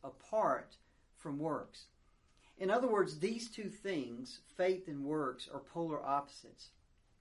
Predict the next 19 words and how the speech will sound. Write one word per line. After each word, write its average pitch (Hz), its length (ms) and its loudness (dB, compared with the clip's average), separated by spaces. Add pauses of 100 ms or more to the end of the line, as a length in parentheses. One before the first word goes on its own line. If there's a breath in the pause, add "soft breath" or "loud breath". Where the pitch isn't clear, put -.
(460)
They 175 200 2
are - 180 0
antithetical 160 840 -4
to 113 40 -8
one 113 220 -8
another. 110 400 -10
They 147 160 2
are 185 220 2 (240 loud breath)
diametrically 147 1160 0
opposed 147 640 -6
to 127 80 -10
one 117 220 -8
another, 110 400 -6
if 120 220 -12
you 113 120 -12
will. 110 260 -8 (280 loud breath)
They 160 200 2
cannot 202 640 -2
coexist 151 960 -4